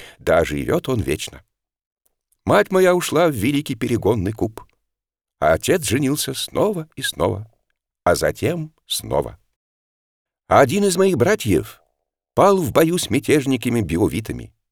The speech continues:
другой пал в бою с чудовищами, а сестра вышла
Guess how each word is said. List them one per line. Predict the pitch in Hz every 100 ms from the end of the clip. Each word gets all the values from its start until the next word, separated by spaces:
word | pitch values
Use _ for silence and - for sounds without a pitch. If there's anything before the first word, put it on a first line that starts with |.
| _ _ _ _ _
другой | 110 - 92 180 214
пал | 175 143 73 - _ _ _ -
в | 82 73
бою | 69 87
с | 107
чудовищами, | - 73 67 175 - 107 80 60 _ _ _ _ 82
а | 78
сестра | - 67 - 65 156
вышла | 90 113 - 87